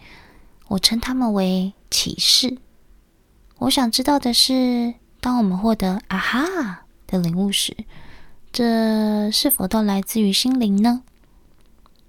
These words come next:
此时我们的头脑是否能够接受和消化这些讯息呢？”德瑞说：获取的啊哈，这些领悟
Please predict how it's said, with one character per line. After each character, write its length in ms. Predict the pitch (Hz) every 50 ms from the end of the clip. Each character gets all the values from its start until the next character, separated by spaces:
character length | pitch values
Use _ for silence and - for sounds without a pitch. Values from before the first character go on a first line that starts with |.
| - - -
此 180 | - 196 185 190
时 640 | 185 - - 196 196 196 202 208 214 220 226 226 226
我 120 | 226 208
们 180 | 185 180 185 190
的 120 | 208 214
头 180 | - - 202 202
脑 480 | 202 202 190 185 185 180 175 180 185
是 240 | 185 - - - 233
否 140 | 220 - 190
能 180 | 180 180 185 190
够 140 | 226 226
接 180 | 214 - 220 220
受 300 | 220 233 240 233 226 220
和 240 | 214 220 226 220 214
消 180 | - - 208
化 180 | 214 - 262 247
这 120 | 240 -
些 160 | 240 - 247 247
讯 260 | - - 311 294 262
息 200 | - - 208 202
呢？” 280 | 196 202 214 214 214 - - - - - - - - - _ _ _ - - - - - - - - - - - - - - - - - -
德 120 | - 180
瑞 160 | 185 202 208
说： 560 | 202 - 208 208 208 208 208 208 214 214 220 - - - - - - - - - -
获 300 | - - 392 381 320 240
取 300 | - - - 190 185 170
的 540 | - 180 180 175 175 170 170 170 170 185 - - - _ _ _ _ _ _ _ _ _ _ _ - -
啊 100 | - 208
哈， 1120 | 202 - - 254 302 349 381 381 349 330 311 285 262 247 233 214 208 196 180 175 180 - _ - _ _ _ _ _ _ _ - - - -
这 100 | - 226
些 160 | 214 - 233
领 200 | 220 220 185 175
悟 380 | 185 240 277 294 254 - - -